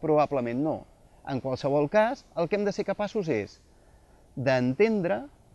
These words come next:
que a dia d'avui al voltant de la plaça de la Centralitat no s'hi pot aparcar. Si els avis fan algun acte, ja està tothom aparcat a sobre de les voreres.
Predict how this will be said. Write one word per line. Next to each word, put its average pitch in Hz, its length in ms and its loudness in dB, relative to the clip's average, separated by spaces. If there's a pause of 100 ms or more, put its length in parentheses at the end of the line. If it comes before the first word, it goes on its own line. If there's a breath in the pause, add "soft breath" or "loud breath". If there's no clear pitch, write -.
(100)
que 127 200 4 (380)
a 147 120 0
dia 202 160 0
d'avui 190 340 4
al 143 160 6
voltant 135 540 0
de 127 80 2
la 123 140 0
plaça 185 200 0
de 190 60 2
la 180 80 2
Centralitat 175 560 0 (260)
no 190 340 2
s'hi - 200 -6
pot 170 160 -4
aparcar. 147 440 -6 (560)
Si 147 480 4
els 139 180 4
avis 214 300 4
fan 185 180 2
algun 160 300 2
acte, 220 380 -2 (420)
ja 165 100 4
està 180 220 -2
tothom 208 240 2
aparcat 185 320 2
a 170 80 -4
sobre 180 200 0
de 175 120 4
les 147 120 -2
voreres. 175 500 0